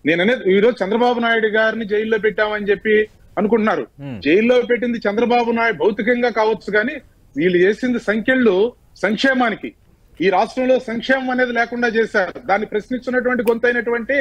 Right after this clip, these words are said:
Speaker 1: చంద్రబాబు నాయుడు గారికి గొంతును నొక్కే ప్రయత్నం చేశారు. ఈ రోజు అభివృద్ధి అనేది పూర్తిగా చెరసాలైపోయింది, అభివృద్ధి అనేది కనపడతలేదు. దాన్ని ప్రశ్నించేటువంటి చంద్రబాబు నాయుడు గారిని ప్రశ్నించకుండా చూడాలని చెప్పని భావిస్తా ఉన్నారు. ఇది ఈ రోజు జరుగుతా ఉంది.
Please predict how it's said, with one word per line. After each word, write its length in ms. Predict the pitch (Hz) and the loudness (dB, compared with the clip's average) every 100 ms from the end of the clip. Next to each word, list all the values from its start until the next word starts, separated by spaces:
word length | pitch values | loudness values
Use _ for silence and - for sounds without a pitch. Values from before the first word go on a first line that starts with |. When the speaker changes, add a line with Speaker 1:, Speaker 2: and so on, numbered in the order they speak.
| 254 - - - | -4 -14 -20 -6
Speaker 1:
చంద్రబాబు 480 | - 202 262 262 262 | 0 2 4 2 2
నాయుడు 220 | 247 247 | 2 2
గారికి 300 | 233 240 233 | 2 0 0
గొంతును 500 | 247 202 226 233 247 | -4 0 -2 0 0
నొక్కే 200 | 233 240 | 0 0
ప్రయత్నం 420 | 226 220 226 214 | -2 -4 -4 0
చేశారు. 380 | 196 165 143 110 - _ _ - 156 | 0 0 -4 -4 -10 _ _ -12 0
ఈ 140 | 220 | 2
రోజు 280 | 240 262 262 | 4 2 2
అభివృద్ధి 600 | 262 170 196 277 233 262 | 0 0 2 0 2 0
అనేది 340 | 262 269 269 | 0 0 -2
పూర్తిగా 540 | - - 262 - 262 254 | -6 -2 -2 0 0 0
చెరసాలైపోయింది, 960 | - 220 226 269 254 240 220 202 139 - _ - | -2 -4 -2 0 2 0 -2 -6 -6 -14 _ -4
అభివృద్ధి 340 | 160 254 247 262 | -2 0 0 2
అనేది 220 | 269 254 | 0 -2
కనపడతలేదు. 720 | 226 240 269 - 240 208 151 - | -6 -4 -4 -2 -2 -2 -2 -4
దాన్ని 300 | 185 226 254 | -2 0 0
ప్రశ్నించేటువంటి 1000 | 247 226 262 254 269 269 262 262 262 220 | -2 -4 -4 -4 0 2 2 0 -4 -2
చంద్రబాబు 480 | 233 233 240 247 240 | -4 -2 0 0 2
నాయుడు 240 | 240 240 | 0 0
గారిని 360 | 233 240 233 240 - _ | 0 -2 -2 -6 -10 _
ప్రశ్నించకుండా 580 | 220 - 277 233 226 254 247 233 | -2 0 -2 -2 0 0 0 0
చూడాలని 360 | 247 240 233 233 | 0 0 0 -2
చెప్పని 260 | 220 233 | 0 -2
భావిస్తా 420 | 220 214 214 - 208 | 0 0 0 -2 -2
ఉన్నారు. 340 | 202 185 151 - _ _ _ | 0 0 -2 -10 _ _ _
ఇది 180 | 196 302 277 226 | 0 2 0 0
ఈ 40 | |
రోజు 180 | 240 254 | 2 2
జరుగుతా 340 | 233 240 208 | 0 -2 0
ఉంది. 240 | 202 175 | 0 0